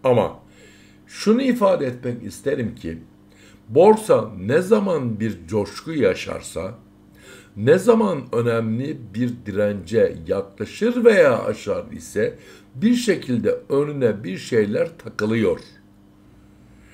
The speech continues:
Hani bir iki desek tesadüf diyeceğiz. Ama üç beş olay söz konusu olduğu zaman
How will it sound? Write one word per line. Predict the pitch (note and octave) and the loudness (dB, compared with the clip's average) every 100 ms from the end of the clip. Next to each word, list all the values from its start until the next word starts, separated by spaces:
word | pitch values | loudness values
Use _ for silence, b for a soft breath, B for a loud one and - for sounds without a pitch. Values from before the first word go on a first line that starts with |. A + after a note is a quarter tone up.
| B B - | B B -8
Hani | F#3 G#3+ F3+ B2 | 0 0 0 0
bir | F3+ A3 | 0 0
iki | E3+ C3 - A3+ - C3+ | -2 -10 -6 -6 -6 2
desek | A#2+ - F#3 A#3+ - _ _ _ | 2 2 -2 -6 -12 _ _ _
tesadüf | C#3 B2 C3 A#2+ A#2 - | -4 0 2 4 2 -6
diyeceğiz. | E2+ E2 - - - - - - | -14 -14 -12 -12 -14 -18 -18 -8
Ama | G#2 A2 - | -4 -4 -4
üç | B2 - | -6 -4
beş | G3 A3 - | -2 -2 0
olay | B2+ A#2+ G#2 F2+ D2 - | 4 4 4 0 -6 -16
söz | - G2 - | -14 -14 -10
konusu | F#2 E2+ E2 | -10 -10 -10
olduğu | E2 F2+ E2 F2 E2 | -6 -6 -6 -10 -10
zaman | D#2 F#2 E3 | -8 -6 -6